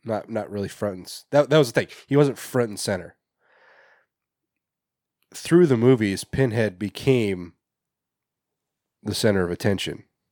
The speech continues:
He became, um, more than he was supposed to be. Uh, in, you know, The Hellbound Heart, he was his, just the lead Cenobite.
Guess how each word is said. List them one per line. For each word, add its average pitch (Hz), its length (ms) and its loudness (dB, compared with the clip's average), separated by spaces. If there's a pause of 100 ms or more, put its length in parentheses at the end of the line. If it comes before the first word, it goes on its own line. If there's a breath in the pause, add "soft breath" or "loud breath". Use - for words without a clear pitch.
(140)
He 104 160 -8
became, 92 600 -4 (800 soft breath)
um, 85 480 -4
more 101 380 4
than 90 140 -4
he 90 60 -4
was 87 100 -6
supposed - 380 -4
to 82 80 -10
be. 95 260 -4 (1000)
Uh, 92 340 0 (460)
in, 107 420 2 (800)
you 101 120 -2
know, 90 360 -4 (120)
The - 80 -12
Hellbound 98 420 -4
Heart, 131 340 0 (720)
he - 200 -6
was 165 200 -4
his, 107 160 -8
just - 560 -2 (1120)
the 113 140 0
lead 113 320 0
Cenobite. - 640 0